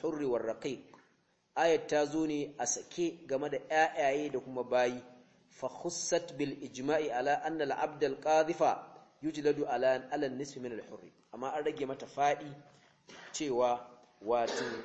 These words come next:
bawa wanda yake, a, ba ɗa ba, in yi ƙazafi za a mishi rabin ainihin hukunci ne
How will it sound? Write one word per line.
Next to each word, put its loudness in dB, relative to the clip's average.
bawa 8
wanda 0
yake, -6
a, 0
ba 2
ɗa 8
ba, 6
in -4
yi 8
ƙazafi 2
za 10
a 2
mishi -2
rabin 4
ainihin -2
hukunci -2
ne 0